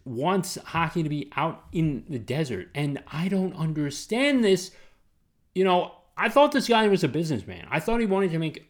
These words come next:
a profit, and he didn't want to take a risk. When the people of Arizona don't want a hockey team. Get 'em the fuck out. It's not that difficult, okay?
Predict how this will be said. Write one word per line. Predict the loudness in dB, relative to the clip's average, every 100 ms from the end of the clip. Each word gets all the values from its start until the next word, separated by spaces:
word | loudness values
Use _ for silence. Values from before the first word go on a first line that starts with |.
| _
a | -12
profit, | -8 -2 -2 0 -4 -6 -18 _ -8
and | -4 -2 -4 -6
he | -4
didn't | -2 -2 -2
want | -2 -4
to | -8 -18 -20 _ -20 -8
take | -4 -2
a | -2
risk. | -2 -4 -8 -16 _ _ _
When | 0 2 2 0 -10 -12 -2
the | 2
people | 6 6 8
of | 8
Arizona | 6 6 4 2
don't | 0 -2 -2
want | -4 -2
a |
hockey | -2 -4 -4 -4
team. | -4 -4 -8 _ _
Get | 4 6
'em | 6
the | 4
fuck | 0 2 2 4
out. | 0 0 -6 -8 -20 _ _
It's | -6 -4 -2
not | 0 -2 0
that | 2 2 -4 -14 _ _ _ -6
difficult, | 0 0 0 -8 -10 -20 -20 -4
okay? | -2 0 0 0 -2